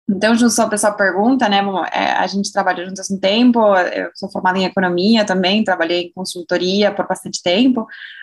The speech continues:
mas nos últimos anos eu, eu percebi que o meu gosto pela moda, assim, que eu achava que era mais um hobby, um interesse pra fazer nas horas vagas, é,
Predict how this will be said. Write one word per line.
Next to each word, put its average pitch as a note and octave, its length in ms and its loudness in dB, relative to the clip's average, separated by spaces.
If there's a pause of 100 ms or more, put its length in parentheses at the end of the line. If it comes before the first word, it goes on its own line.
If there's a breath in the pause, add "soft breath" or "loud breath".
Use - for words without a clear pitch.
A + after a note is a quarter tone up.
mas G3+ 640 2
nos G#3 200 0
últimos A#3 440 4
anos A3+ 520 2
eu, G3+ 560 0 (180)
eu G3 120 0
percebi G#3+ 500 0
que G#3+ 320 2
o - 180 -4
meu G#3+ 280 4
gosto G#3 520 0
pela G3+ 240 2
moda, G3+ 580 0
assim, G3+ 220 -10
que G3+ 100 -4
eu F#3+ 40 4
achava G3 320 0
que G3+ 100 -8
era G3 100 2
mais G3 280 -4
um G3+ 100 -4 (100)
hobby, G3+ 460 2
um F#3+ 80 -10
interesse F#3+ 1000 -2
pra F#3+ 160 -2
fazer F#3+ 220 -2
nas F#3 180 -2
horas F3 200 0
vagas, F#3+ 540 0 (540 loud breath)
é, F#3+ 440 4